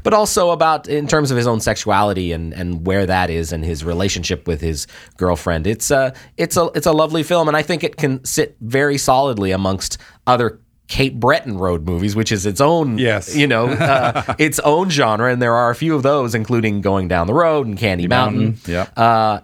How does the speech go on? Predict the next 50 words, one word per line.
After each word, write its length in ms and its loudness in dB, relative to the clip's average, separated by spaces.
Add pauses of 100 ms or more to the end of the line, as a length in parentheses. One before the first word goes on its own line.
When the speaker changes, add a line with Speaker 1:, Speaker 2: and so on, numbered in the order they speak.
Speaker 1:
and 280 0
it's, 360 -6
it's 220 -2
great. 320 0
I, 220 0
I, 80 2
the 180 0
casting 480 0
is 80 0
terrific. 480 0
A 40 -2
lot 180 4
of 80 -2
local 300 0
actors. 520 -2 (300)
Um, 440 2 (280)
I, 180 2
I 120 0
wanna 360 2 (260)
say 360 0
a 80 -2
shout 300 2
out 180 -2
to 120 0
the, 280 0
the, 300 0
the 120 -2
girlfriend, 720 0
Alice, 340 2
played 280 0
by 160 2
Julia 400 0
Sarah 320 0
Stone. 480 0 (280)
Uh, 260 0
she 240 -2
looks 220 0
like 140 2
she 160 -4
might 240 0
be 80 0
a 60 2
Rankin 400 0
sister. 340 -6
She 160 -6
has 200 -2
that 140 0
look 180 0
about 300 0
her. 440 -4